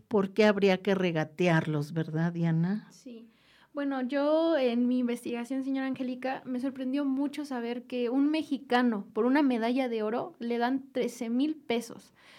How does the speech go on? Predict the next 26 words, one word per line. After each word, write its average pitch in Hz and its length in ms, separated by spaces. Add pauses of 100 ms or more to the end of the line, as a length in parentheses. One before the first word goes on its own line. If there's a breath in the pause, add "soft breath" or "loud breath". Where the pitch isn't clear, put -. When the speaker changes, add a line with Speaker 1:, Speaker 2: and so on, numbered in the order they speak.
(160 soft breath)
Speaker 2:
A 240 80
un 311 200
estadounidense 262 840
por 247 120
una 269 140
medalla 247 380
de 240 80
oro 247 180
le 233 140
dan 240 260
treinta 233 380
y 226 60
siete 233 420
mil 285 340
dólares, 220 600
pero 240 100
a 254 40
alguien 294 180
de 269 100
Polonia 262 560
le 226 120
dan 240 200
ochenta 233 560
y 240 80
dos 233 240
mil 320 220